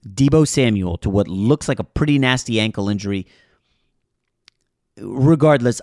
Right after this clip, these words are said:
I'm gonna go ahead and assume Deebo Samuel probably sitting for the rest of the regular season, right? If it's a high ankle sprain, you don't wanna risk it. This is a Super Bowl team. This is a Super Bowl team. I know they've gotta go through the Eagles. Cowboys sputtered,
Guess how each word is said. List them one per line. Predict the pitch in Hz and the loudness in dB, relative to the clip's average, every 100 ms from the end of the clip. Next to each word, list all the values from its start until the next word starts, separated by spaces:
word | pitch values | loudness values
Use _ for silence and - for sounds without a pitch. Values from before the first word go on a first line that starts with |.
| - | -4
I'm | 147 165 | -2 2
gonna | 147 | 2
go | 131 131 | 2 2
ahead | 131 | 2
and | 117 | 0
assume | 107 - - 151 143 139 135 - | -2 -4 0 2 4 2 -2 -6
Deebo | 110 127 127 123 | -4 -2 0 0
Samuel | - 113 107 101 | 0 -2 0 0
probably | - - 127 131 | -2 0 0 0
sitting | - 123 113 107 | -2 -2 0 -2
for | 104 | -2
the | 95 | 0
rest | 101 - | -2 -2
of | 95 | -6
the | |
regular | 90 92 85 82 | -4 -4 -4 -6
season, | - 95 80 - _ _ _ _ _ _ - | -8 -10 -12 -14 _ _ _ _ _ _ -6
right? | 95 131 - _ | -2 -2 -2 _
If | 123 | -4
it's | 123 107 | -4 -2
a | |
high | 156 165 | 0 0
ankle | 160 151 | 0 -2
sprain, | - 143 120 | 0 0 0
you | 117 | -4
don't | 95 135 127 | 0 0 2
wanna | 120 | -2
risk | 110 107 107 | -2 -2 -4
it. | - | -2
This | 208 - 202 | -2 0 0
is | 202 160 | 2 2
a | 139 | 2
Super | 165 127 | 0 0
Bowl | 113 98 | 0 -4
team. | 98 - _ _ _ _ _ _ _ _ - | -6 -12 _ _ _ _ _ _ _ _ -4
This | 143 208 | -2 0
is | 170 | 0
a | 170 | 2
Super | 202 156 | 2 2
Bowl | 147 147 | 2 2
team. | 160 127 | 2 0
I | 123 | 2
know | 123 156 | 2 4
they've | 160 | 2
gotta | 156 143 | 2 2
go | 143 | 2
through | 135 147 | 2 0
the | 120 113 | 0 -2
Eagles. | 143 143 127 - _ _ _ _ _ | 2 2 2 -6 _ _ _ _ _
Cowboys | - 147 151 151 117 | 0 2 4 2 0
sputtered, | - - 147 143 135 | -4 0 2 4 2